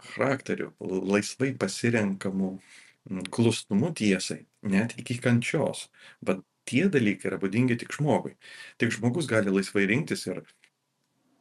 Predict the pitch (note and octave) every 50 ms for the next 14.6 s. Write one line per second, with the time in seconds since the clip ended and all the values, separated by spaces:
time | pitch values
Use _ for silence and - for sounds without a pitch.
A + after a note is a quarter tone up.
0 | _ _ - - G#2+ F#2+ G#2 G#2 F#2+ G#2 G#2 G#2+ G#2 G2 G2 G2+ - - G2 -
1 | - - - - - - C3+ C3 A2 - - - - - B2 A#2 - - G#2+ G#2
2 | - - - G#2 G2+ G2 G2 G2 F#2+ F#2 F#2 - E2 F#2 F#2 F2+ F2+ F2 F2+ F2+
3 | E2 D#2 - - - G2 G#2 G#2+ G2+ G2 - B2 A#2 - G#2 - - G2 F#2 G2+
4 | B2+ C3+ A#2 A2 G2 F#2+ F#2+ F#2 - _ _ _ _ _ - F#2+ F2 F2 - F2+
5 | - - - A2+ G2+ F#2+ - F#3+ G3+ D#3 G#2+ - - - E3+ G#3+ D3 A2+ - -
6 | G#2 F2 D#2+ - D#2+ D#2+ - - - - - - - - - - - - A2+ G2+
7 | G2 A#2+ C#3 D3 C#3 G2+ G#2 A2 G#2+ G#2+ - - - - G2 G2 F#2+ F#2+ F#2 F#2+
8 | _ _ _ _ _ _ _ - A#2 A#2 - - - - - A#2 G2+ G2 G2 G#2+
9 | B2 D3 D#3+ E3 E3 - G#2 G#2 G#2 G2+ G#2 G#2 G2+ G2 G2 G2+ G2+ G2 G#2 G#2
10 | G2+ F#2+ F2+ E2+ - - - - - - F2 - - G2 G2+ F#3 E3 - - -
11 | - _ - - F2+ E2 F2+ G#2+ C3 E3 E3+ D#3 C3+ A#2 A#2 - G#2+ F#2+ - G2+
12 | G#2+ A#2+ B2 A2+ G2 F#2+ G2+ G2+ G2 F#2+ G#2+ G#2 G2+ - A2+ - - - G2+ F#2
13 | F#2+ F2+ F2+ G#2 A2 G#2+ G2+ G#2+ G#2 A2+ G#2+ G#2 F#2+ E2+ E2 E2 - - - -
14 | - - G2+ F#2+ F#2+ G2+ C#3 E3 B2+ F2 - -